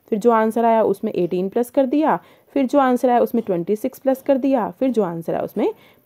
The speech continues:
थर्टी प्लस कर दिया। तो क्या आ गया? वन हंड्रेड टेन। अब जो sum of numbers है, जैसे कि हमारा, अ, फॉर्मूला है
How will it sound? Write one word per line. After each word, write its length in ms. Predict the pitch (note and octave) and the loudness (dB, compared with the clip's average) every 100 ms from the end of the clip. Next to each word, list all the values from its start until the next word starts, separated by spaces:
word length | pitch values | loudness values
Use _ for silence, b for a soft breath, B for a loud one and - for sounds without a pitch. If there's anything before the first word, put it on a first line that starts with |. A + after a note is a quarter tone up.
| - | -6
थर्टी 200 | G3+ F3+ | -4 -4
प्लस 220 | - - | -8 -12
कर 120 | - | -14
दिया। 320 | - - - - - | -18 -18 -20 -18 -14
तो 60 | |
क्या 220 | F3 G3 F3 | -6 -2 -2
आ 40 | |
गया? 160 | F3 F3 | -2 -4
वन 160 | F3 | -4
हंड्रेड 340 | E3+ E3 A#3 C#4+ b b _ | -6 -4 -4 -4 b b _
टेन। 140 | E3+ - _ b b b b - | -10 -10 _ b b b b -4
अब 160 | C4+ - | -4 0
जो 100 | F4 | -2
sum 340 | - C4 C4 | 2 2 4
of 80 | D#4+ | 2
numbers 400 | C4+ A#3 G#3 G3 | 2 2 2 2
है, 100 | G3 | 2
जैसे 320 | F#3+ F#3+ A#3 | 2 2 0
कि 100 | A3+ | -2
हमारा, 380 | B3 A3 G#3+ A#3 | -2 0 2 2
अ, 500 | - F3 F#3 F3+ E3+ | 0 -4 -2 0 0
फॉर्मूला 420 | - G#3+ A#3 C4 | 0 2 2 2
है 360 | F#3+ E3+ E3 | 0 -4 -6